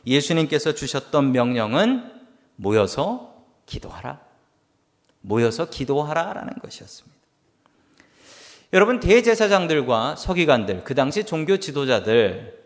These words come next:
예수님을 십자가에 못 박았던 그 사람들이 살고 있었던 본부,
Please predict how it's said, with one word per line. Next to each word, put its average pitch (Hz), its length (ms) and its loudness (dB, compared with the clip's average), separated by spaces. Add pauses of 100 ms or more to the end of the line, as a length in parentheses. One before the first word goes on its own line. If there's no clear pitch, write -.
(140)
예수님을 160 480 0
십자가에 190 500 0
못 151 220 0
박았던 139 400 2
그 139 100 0
사람들이 147 960 0
살고 180 420 2
있었던 185 800 -2
본부, 139 680 0